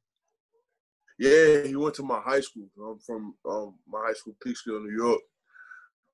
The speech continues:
Um, Elton Brand went to my high school, so, you know, we had a lot of, uh, mutual friends from back home, and it kinda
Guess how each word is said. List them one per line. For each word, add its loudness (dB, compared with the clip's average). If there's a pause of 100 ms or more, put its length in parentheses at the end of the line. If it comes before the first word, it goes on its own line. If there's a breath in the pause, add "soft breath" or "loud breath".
(440)
Um, -4 (140)
Elton 2
Brand 0
went -6
to -12
my -2
high 2
school, -6 (100)
so, -6
you -8
know, -6
we -4
had 0
a -4
lot -2
of, -2
uh, -2
mutual -12 (100)
friends -4 (500 soft breath)
from -18
back 0
home, -6
and -12
it -12
kinda -6